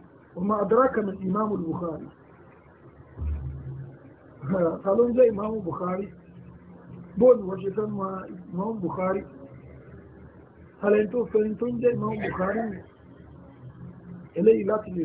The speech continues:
sọ fún wa pàtàkì al-Imam al-Bukhari. Amirul Mu'minin fil hadith. Tí gbogbo wa náà mọ̀. Wọ́n ní kéèsì al-Imam al-Bukhari.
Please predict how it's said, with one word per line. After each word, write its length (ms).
sọ 120
fún 180
wa 180
pàtàkì 760
al-Imam 480
al-Bukhari. 540
Amirul 440
Mu'minin 480
fil 140
hadith. 380
Tí 140
gbogbo 280
wa 120
náà 220
mọ̀. 200
Wọ́n 140
ní 120
kéèsì 500
al-Imam 500
al-Bukhari. 640